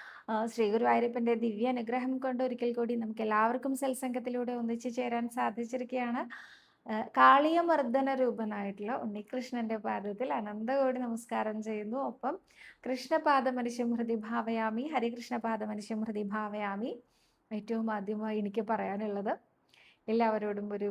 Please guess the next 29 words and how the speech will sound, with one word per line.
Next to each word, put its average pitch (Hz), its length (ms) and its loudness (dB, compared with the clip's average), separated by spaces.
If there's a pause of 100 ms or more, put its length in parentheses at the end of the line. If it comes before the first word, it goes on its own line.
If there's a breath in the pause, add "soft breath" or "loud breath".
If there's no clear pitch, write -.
(100)
ബിഗ് 247 380 0
സോറിയാണ് 214 600 0
കേട്ടോ. 220 320 -8
ഓരോരുത്തരുടെയും 233 800 0 (140)
പിറന്നാൾ 220 400 0
ആശംസകൾ 220 600 -2
സെപ്പറേറ്റ് 220 500 -4
വായിച്ച് 220 320 -2
എനിക്ക് 233 200 -4
മറുപടി 208 360 -2
തരാനുള്ള 208 440 -2
സമയം 233 460 -4
ഉണ്ടായിരുന്നില്ല. 202 640 -6 (640 loud breath)
ഒരുപാട് 262 360 6
പേർക്ക് 320 240 4
ഞാൻ 277 220 0
മറുപടി 226 340 2
കൊടുത്തിരുന്നു, 208 460 -4
പക്ഷെ - 360 -12
ഒരുപാട് 240 380 -4
പേർക്ക് 226 280 -4
ഞാൻ 214 200 -4
മറുപടി 214 340 -4
കൊടുക്കാതെയും 277 680 0
ഇരുന്നിരുന്നു. 214 500 0 (540 loud breath)
അപ്പോൾ 233 260 0
മറുപടി 233 360 2
കിട്ടാത്ത 226 460 -2
ആൾക്കാർ 208 420 -4